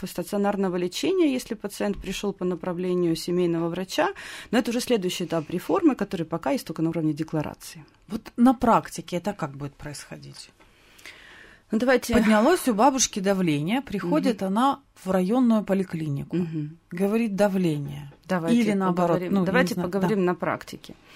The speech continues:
Speaker 1: Очень важная, как мне кажется, такая доктринальная, э, вещь, которая изменилась, это роль первичной медицины, роль с-, роль семейного врача. Ведь на бытовом уровне кто для нас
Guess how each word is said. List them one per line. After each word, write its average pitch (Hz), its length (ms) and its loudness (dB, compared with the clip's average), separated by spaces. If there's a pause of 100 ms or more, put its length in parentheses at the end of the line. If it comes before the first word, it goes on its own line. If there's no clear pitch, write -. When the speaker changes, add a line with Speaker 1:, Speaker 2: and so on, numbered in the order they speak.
(760)
Speaker 1:
Очень 269 300 4
важная, 196 600 4
как 175 220 -6
мне 180 120 0
кажется, 165 420 -2
такая 165 280 -2
доктринальная, 165 1040 4 (340)
э, 151 540 -2
вещь, 294 400 -2 (120)
которая 175 300 0
изменилась, 175 760 2
это 277 300 2
роль 208 240 2
первичной 190 520 -4
медицины, 170 500 2
роль 185 160 -4
с-, - 160 -12
роль 220 200 -2
семейного 175 540 0
врача. 160 440 -8 (600)
Ведь - 260 -4
на 214 160 0
бытовом 254 420 2
уровне 214 360 4
кто 226 180 -2
для 190 180 2
нас 180 220 0